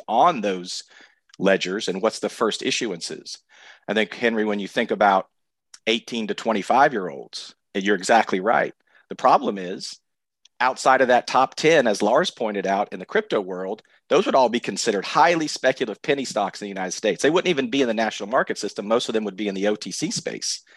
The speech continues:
even downlisted. And so therefore, you couldn't use it as collateral.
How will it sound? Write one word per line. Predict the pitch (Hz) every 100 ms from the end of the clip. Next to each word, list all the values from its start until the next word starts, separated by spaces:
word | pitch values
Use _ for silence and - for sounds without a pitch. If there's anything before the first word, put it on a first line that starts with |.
| - - -
even | 113 107
downlisted. | 110 131 175 95 - - - _ - - - -
And | 117
so | 131
therefore, | 117 143 175 131 113
you | 98
couldn't | - 143 139
use | 139 135 123
it | - _ 107
as | 107 104 98
collateral. | - 107 95 95 110 165